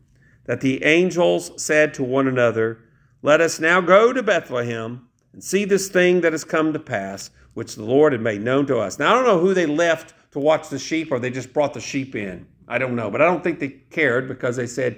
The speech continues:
"We're not getting paid enough to watch the sheep. If somebody has told us from heaven that the king is, has been born, we're gonna go report to him first. He's our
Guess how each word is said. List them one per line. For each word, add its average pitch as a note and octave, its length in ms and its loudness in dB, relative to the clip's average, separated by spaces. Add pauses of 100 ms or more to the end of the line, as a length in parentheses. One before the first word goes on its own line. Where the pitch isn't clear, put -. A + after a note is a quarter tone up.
(200)
"We're F3+ 120 4
not A3 120 2
getting E3+ 180 2
paid F3 340 0
enough A#2 340 -4 (240)
to C#3+ 100 -2
watch C#3 300 0
the A#2+ 100 -10
sheep. C#3 300 -4
If G#2+ 140 -8
somebody C#3 440 0
has A2 140 -4
told D3+ 340 0
us A2 140 -4
from C#3 160 0
heaven C#3+ 640 2 (140)
that D#3+ 160 2
the E3 80 4
king A#3+ 600 2
is, E3 240 2 (140)
has E3 140 -2
been D#3+ 240 0
born, F3 560 2 (140)
we're A#3+ 140 0
gonna C4 160 2
go G#3 240 6
report F3+ 480 2
to D3 60 -4
him C#3+ 360 0
first. A#2 720 -8 (180)
He's - 220 -2
our G#2+ 320 -2